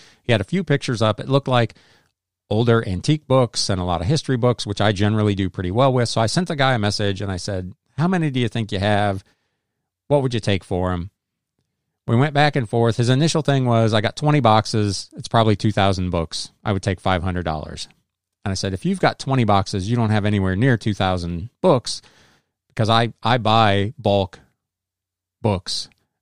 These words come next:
and I know about what should fit in a box. And that's probably more like eight hundred or a thousand."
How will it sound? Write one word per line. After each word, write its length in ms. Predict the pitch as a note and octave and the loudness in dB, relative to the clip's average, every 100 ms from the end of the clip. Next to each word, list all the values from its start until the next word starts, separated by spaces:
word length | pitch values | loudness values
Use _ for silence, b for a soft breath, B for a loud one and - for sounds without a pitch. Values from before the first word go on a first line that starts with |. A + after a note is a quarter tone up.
| - | -4
and 80 | G#2 | -2
I 60 | |
know 160 | A2 G#2+ | 2 2
about 240 | A2 C3 | 4 2
what 200 | B2 A2+ | 0 -4
should 200 | - G#2 | -6 -6
fit 160 | - G#2+ | -2 -2
in 120 | F#2+ | 0
a 40 | |
box. 400 | F#2+ F2+ F2+ - - b b b | 0 0 -2 -6 -14 b b b
And 140 | B2 C#3 | -2 0
that's 140 | E3 | 0
probably 340 | - C#3 A#2+ A#2 | 0 0 2 2
more 160 | G#2 | 2
like 160 | F#2+ F#2+ C3+ | 2 0 -4
eight 160 | B2+ | -4
hundred 320 | - A2+ G2+ | -2 0 0
or 80 | F#2 | -2
a 40 | E2 | -4
thousand." 520 | E3 D3+ G2 E2 | -2 0 -2 -6